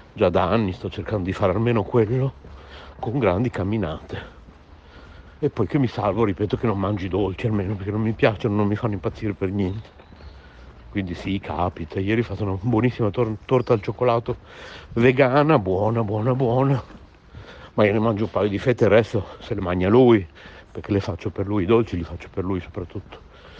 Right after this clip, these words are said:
E se non corressi così tanto, cioè se non avessi un passo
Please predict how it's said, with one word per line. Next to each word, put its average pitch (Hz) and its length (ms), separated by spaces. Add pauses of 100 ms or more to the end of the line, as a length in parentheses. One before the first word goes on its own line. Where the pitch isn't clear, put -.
(4000)
E 123 520
se - 140
non 120 140
corressi 127 460
così 107 280
tanto, 139 320
cioè 107 100
se - 100
non 107 100
avessi 120 240
un 104 120
passo 110 560